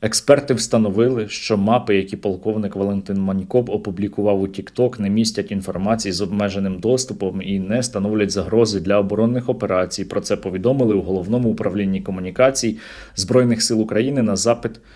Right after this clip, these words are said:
Суспільного. Якщо можна полковнику Маньку публікувати секретну інформацію, а те, що він публікував, до речі, там була інформація, м,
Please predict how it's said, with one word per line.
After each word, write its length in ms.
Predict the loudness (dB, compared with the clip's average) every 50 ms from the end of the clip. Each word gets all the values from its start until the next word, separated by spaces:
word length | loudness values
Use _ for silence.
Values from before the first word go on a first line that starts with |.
| -20 -20 -12 -6
Суспільного. 920 | -2 0 0 0 0 0 -2 -2 -2 -2 -2 -4 -4 -6 -6 -8 -10 -12 -14 -20 _ _ _ _ _ _ _ _ _ _ _ _ _ _ _ _ _ _ _ -14 -6
Якщо 720 | -2 0 0 0 0 -4 -2 2 4 6 6 6 4 0 -4 -10 -16 -18 -20 -20 -20 -20 -20 -20 -20 -20 -20 -20 -20 -20 -20 _ _ _ _ _ -4
можна 680 | 2 4 6 6 6 4 4 4 4 4 4 2 0 -4 -8 -20 -20 _ _ _ _ _ _ _ _ _ _ _ _
полковнику 640 | 0 2 2 4 6 4 4 4 4 0 0 0 2
Маньку 540 | 2 2 2 0 0 0 0 0 0 0 -2 -6 -18 _ _ _ _ _ _ _ _ _ _ _
публікувати 680 | -4 -2 0 2 2 2 2 2 4 4 4 4 2
секретну 520 | -2 -2 -2 -2 0 0 -2 -2 0 -2 -2
інформацію, 680 | -2 -2 -2 -4 -2 -2 -2 -4 -4 -6 -4 -4 -4
а 40 | -2
те, 100 | -2 -2
що 160 | -2 -2 -4
він 120 | -4 -4
публікував, 560 | -4 -4 -2 -2 -2 0 0 2 2 2 2 2
до 60 | 0
речі, 280 | 0 0 -2 -2 -8 -4
там 220 | -4 -2 -2 -2 -2
була 280 | -2 0 0 0 0
інформація, 880 | -2 -4 -4 -4 -2 -2 0 0 0 -2 -2 0 0 0 0 -2 -4 -6
м, 640 | -10 -12 -14 -16 -16 -14 -14 -12 -12 -10 -10 -10